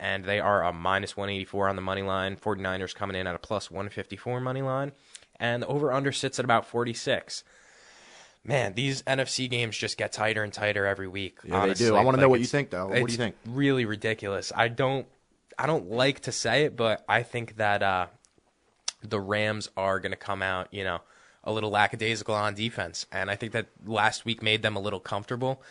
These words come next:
Speaker 1: And I really just like Shanahan's playbook enough to keep things interesting. I think that the Niners, if they wanna win, they gotta limit the Jimmy G turnovers. I really think that, I mean, he threw the ball, what, was it thirteen times last week?
Speaker 2: Yeah, Andrew would
Speaker 1: Something
Speaker 2: know
Speaker 1: like
Speaker 2: better
Speaker 1: that.
Speaker 2: than I would.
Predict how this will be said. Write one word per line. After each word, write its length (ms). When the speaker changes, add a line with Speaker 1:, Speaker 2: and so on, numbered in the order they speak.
Speaker 1:
And 420
I 80
really 360
just 260
like 220
Shanahan's 600
playbook 420
enough 360
to 360
keep 260
things 200
interesting. 520
I 140
think 280
that 360
the 100
Niners, 420
if 80
they 80
wanna 280
win, 420
they 140
gotta 260
limit 260
the 60
Jimmy 260
G 160
turnovers. 720
I 300
really 340
think 320
that, 440
I 60
mean, 180
he 140
threw 180
the 60
ball, 220
what, 200
was 140
it 100
thirteen 360
times 360
last 280
week? 200
Speaker 2:
Yeah, 140
Andrew 380
would 80
Speaker 1:
Something 60
Speaker 2:
know 80
Speaker 1:
like 60
Speaker 2:
better 200
Speaker 1:
that. 60
Speaker 2:
than 100
I 180
would. 260